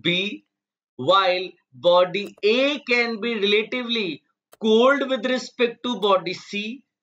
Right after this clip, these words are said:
So hot and cold are the relative terms. We can experience hotness or coldness, but the problem is how to measure this.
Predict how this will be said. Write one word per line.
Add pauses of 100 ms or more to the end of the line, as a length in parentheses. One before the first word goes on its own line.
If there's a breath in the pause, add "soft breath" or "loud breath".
(120)
So (460 soft breath)
hot
and
cold
are
the
relative
terms. (340)
We
can
experience
hotness
or
coldness,
but
the
problem
is
how
to
measure
this.